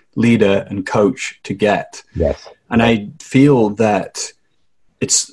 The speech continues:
Speaker 1: it's like we, we hear a lot about the vuca world, and it's often painted in a negative way, you know, like w-, w-, we're, we're under stress, there's this tension.
Speaker 2: Right.
Speaker 1: But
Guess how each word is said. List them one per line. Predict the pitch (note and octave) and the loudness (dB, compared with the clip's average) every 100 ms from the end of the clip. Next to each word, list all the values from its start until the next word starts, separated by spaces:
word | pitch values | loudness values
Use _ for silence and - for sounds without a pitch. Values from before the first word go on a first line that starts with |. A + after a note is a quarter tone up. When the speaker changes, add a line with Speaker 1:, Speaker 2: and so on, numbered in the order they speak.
| - | -2
Speaker 1:
it's | B2 - | 0 2
like | B2 A#2 | 2 0
we, | C#3 B2+ | 0 -2
we | B2 B2+ | 2 2
hear | B2 C#3 | 4 6
a | B2+ | 6
lot | A#2 | 4
about | G2 G#2 | 2 0
the | G2+ | -2
vuca | F#2+ G#2 - | -2 -4 -2
world, | G2 G2 G2 G2 | 0 2 2 2
and | G#2 G#2+ G2+ - _ - | 2 2 0 -6 _ -16
it's | - C3+ | -4 -2
often | B2+ A#2 G2 | 0 -2 0
painted | B2 B2+ B2 A2+ | 4 4 4 2
in | G#2 G2 G2+ - | 2 2 0 -4
a | A2 | 0
negative | A2 G#2 G2+ - F#2+ - | 2 2 -2 0 0 0
way, | G#2+ A2 F#2+ - - | 0 2 0 -4 -12
you | F#2+ | -6
know, | G#2 | -4
like | G2+ G2+ | -2 -4
w-, | G#2+ G#2 - - A2+ - | -4 -6 -6 -10 -10 -10
w-, | A2 - - | -12 -12 -12
we're, | F2 G#2+ G#2+ G2+ | -2 0 2 2
we're | A2+ | 2
under | G#2 G#2 | 2 0
stress, | - A#2+ A2 - - | 0 0 0 -2 -4
there's | G#2+ - | -6 -6
this | - - | -8 -6
tension. | - A2+ A#2+ - C#3+ - - - - - | -2 0 0 0 -4 -6 -20 -20 -20 -12
Speaker 2:
Right. | C2+ C#2 - | -10 -8 -2
Speaker 1:
But | D3+ - - | 0 0 -4